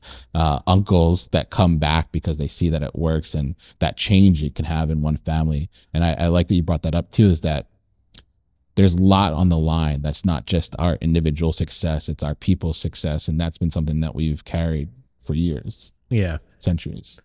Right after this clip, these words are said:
Speaker 2: No, it, it's, it is, it's literally, literally that, because we, yeah, there's just, there's so many variables <laughs> that, that go into somebody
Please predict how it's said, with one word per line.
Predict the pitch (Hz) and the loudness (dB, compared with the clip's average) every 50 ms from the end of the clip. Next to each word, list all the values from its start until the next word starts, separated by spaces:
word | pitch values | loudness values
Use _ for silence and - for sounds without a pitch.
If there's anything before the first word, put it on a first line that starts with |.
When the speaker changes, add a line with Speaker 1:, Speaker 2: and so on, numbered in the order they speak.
| _ _ _ | _ _ _
Speaker 2:
No, | 123 131 135 123 101 | 4 6 6 6 4
it, | 107 135 131 - | 2 -2 -2 -2
it's, | 127 - - | -4 -4 -2
it | 107 120 123 | 0 2 2
is, | 139 147 135 - 117 | 2 2 2 -2 -6
it's | 113 - | -8 -6
literally, | 104 98 113 117 123 120 113 107 107 101 98 95 - - _ - | -4 -2 0 0 2 2 2 2 2 2 0 -2 -4 -8 _ -4
literally | 104 107 104 104 92 85 | -2 -2 0 0 0 -2
that, | 80 78 73 73 71 - - _ _ _ | -2 -4 -8 -10 -12 -16 -18 _ _ _
because | - 101 - - 101 90 85 - - | -4 -4 -2 -2 -4 -4 -4 -4 -2
we, | 104 104 101 101 98 98 95 95 - _ _ _ _ _ _ _ _ _ _ _ _ _ _ _ _ _ _ _ _ _ _ | -2 0 0 0 0 0 -2 -4 -6 _ _ _ _ _ _ _ _ _ _ _ _ _ _ _ _ _ _ _ _ _ _
yeah, | 151 147 95 80 78 - | 0 0 0 0 0 0
there's | 151 147 | 0 2
just, | 160 165 - - - - | 2 0 0 -2 -2 0
there's | 135 131 117 | 2 2 2
so | - - - - - 131 123 135 | 2 0 -2 0 2 4 4 4
many | 147 143 135 120 113 | 4 4 2 2 2
variables | 104 92 98 98 104 104 98 90 80 85 80 76 71 67 - - - - - - | 2 0 0 -2 -2 -2 -4 -4 -6 -8 -10 -10 -12 -12 -12 -12 -10 -12 -10 -8
<laughs> | |
that, | - 120 123 110 107 95 98 78 | -8 -8 -6 -4 -4 -4 -2 -2
that | 85 104 101 - | -4 -4 -4 -2
go | 104 98 98 98 | -2 -2 -2 -2
into | 98 90 | -4 -6
somebody | 90 - 104 95 95 92 90 90 92 92 | -6 -6 -6 -6 -6 -4 -4 -6 -6 -8